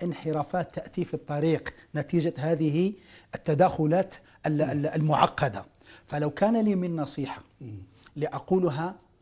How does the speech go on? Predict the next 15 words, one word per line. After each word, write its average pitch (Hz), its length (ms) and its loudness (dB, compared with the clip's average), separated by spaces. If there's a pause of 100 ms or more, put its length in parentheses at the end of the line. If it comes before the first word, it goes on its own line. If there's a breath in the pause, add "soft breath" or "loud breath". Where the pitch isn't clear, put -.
(220 soft breath)
لأقولها 170 680 0
لابني، 156 640 -2
أو، 175 280 -2 (160)
يعني، 160 240 -4
عندما 160 360 -2
أقصد 185 280 -2
ليس 196 200 0
ابني 175 320 2
مباشرة، 175 680 2
وإنما 175 460 0
ابن، 160 180 -2 (560 loud breath)
ابني 165 240 4
الجيل 170 280 6
الجديد 160 460 4
الذي، 165 440 4